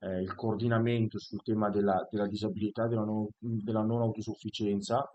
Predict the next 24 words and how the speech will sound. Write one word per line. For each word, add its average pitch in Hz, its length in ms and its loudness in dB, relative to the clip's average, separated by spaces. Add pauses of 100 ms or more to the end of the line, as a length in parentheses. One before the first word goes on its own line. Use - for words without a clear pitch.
(280)
dove 107 360 2
è 98 40 2
sicuramente 101 640 -2
presente 104 480 -2
anche 98 240 -2
il 98 60 0
Mosaico, 101 680 2
penso 107 220 0
sia 98 160 -6
presente 98 500 -2 (360)
anche 104 340 -2
Alice 120 460 4
e 101 160 -4
poi 101 460 2
il 98 160 -4
cleba, 113 680 4
il, 98 340 0 (360)
tutte 127 320 -4
quelle 117 300 6
realtà 107 440 4
poi 107 180 2
del 104 140 2
terzo 110 280 -4
settore 113 840 -2